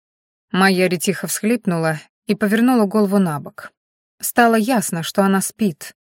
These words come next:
но спит беспокойно. Харит сглотнул и неохотно заметил. «Стены обычной комнаты Хаги не удержат. И эти кандалы тоже. Харен, все очень плохо. Она действительно Хаги.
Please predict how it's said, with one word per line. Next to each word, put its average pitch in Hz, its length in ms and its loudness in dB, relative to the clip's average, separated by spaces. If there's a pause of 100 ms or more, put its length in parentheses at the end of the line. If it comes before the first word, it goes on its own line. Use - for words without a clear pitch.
(260)
но 240 140 2
спит 262 300 -2
беспокойно. 190 800 -2 (480)
Харит 190 400 2
сглотнул 190 580 2
и - 120 -2
неохотно 208 500 2
заметил. 190 580 0 (920)
«Стены 185 400 0
обычной 180 440 0
комнаты 175 480 0
Хаги 196 340 0
не 190 160 2
удержат. 175 680 -4 (440)
И 196 140 2
эти 220 240 2
кандалы 220 460 2
тоже. 165 460 -4 (720)
Харен, 180 400 2
все - 180 -4
очень 185 280 0
плохо. 175 480 -4 (380)
Она 190 220 2
действительно 196 580 0
Хаги. 165 460 -2